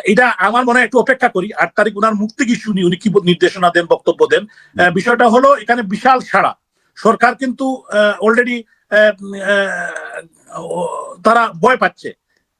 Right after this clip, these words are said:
এই বর্তমান, আহ, পররাষ্ট্র উপদেষ্টা দেখলাম ব্রিটিশ হাই কমিশনকে, আহ, ডেকেছেন। তো আসলে তারা ভয় পাচ্ছে, তারা আসলে তাদের ভয় শেখ হাসিনাতেই, আর কোনো জায়গায় তাদের ভয় না,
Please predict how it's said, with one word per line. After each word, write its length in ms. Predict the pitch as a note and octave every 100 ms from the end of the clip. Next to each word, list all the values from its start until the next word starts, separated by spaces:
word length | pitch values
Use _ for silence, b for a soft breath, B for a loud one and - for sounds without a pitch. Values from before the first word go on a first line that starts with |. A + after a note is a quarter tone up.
| _ _
এই 140 | F3+ A3
বর্তমান, 540 | G#3+ - A#3 B3 B3
আহ, 560 | A3+ A#3 A3+ G#3+ G#3+ G#3+
পররাষ্ট্র 400 | A#3 A#3 A3 B3+
উপদেষ্টা 640 | A#3 A3+ G#3+ - G3 A#3 - _ -
দেখলাম 260 | G#3 A3+
ব্রিটিশ 240 | G3+ A3 G#3
হাই 120 | A3+
কমিশনকে, 460 | G#3 G3+ A3 G#3+ G#3+
আহ, 320 | F#3 F3+ G3
ডেকেছেন। 500 | F#3+ F3 G#3 A3+ A#3 - _ _
তো 260 | G#3 G3 F#3+
আসলে 320 | - F#3 B3 A#3+
তারা 200 | A#3+ A3+
ভয় 200 | G3 A3+
পাচ্ছে, 380 | A3 - B3+ - _ _
তারা 280 | F#3+ A3+ A3+ - -
আসলে 240 | - A#3+
তাদের 260 | - G#3 A3
ভয় 280 | E3+ G#3 G#3+
শেখ 200 | F#3 E3+
হাসিনাতেই, 480 | D#3+ C#3+ A2 G2 - _ _ _ _ _ _ _
আর 220 | - F#3+
কোনো 200 | - G#3
জায়গায় 200 | G3 F#3
তাদের 180 | F3+ E3
ভয় 180 | D3
না, 120 | E3